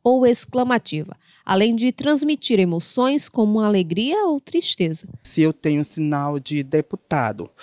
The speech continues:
Speaker 2: o deputado tem a, a configuração de mão em D, certo?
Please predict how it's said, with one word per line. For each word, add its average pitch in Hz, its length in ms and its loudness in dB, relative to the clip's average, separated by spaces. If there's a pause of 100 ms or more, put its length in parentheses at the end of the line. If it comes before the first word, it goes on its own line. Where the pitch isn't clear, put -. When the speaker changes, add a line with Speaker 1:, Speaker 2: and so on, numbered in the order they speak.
(140)
Speaker 2:
o 131 120 0
deputado 127 680 -2
tem 135 380 2
a, 131 180 0
a 131 80 -2
configuração 165 800 2
de 143 140 2
mão 127 440 2
em 131 220 0
D, 127 400 2 (380)
certo? 135 580 -2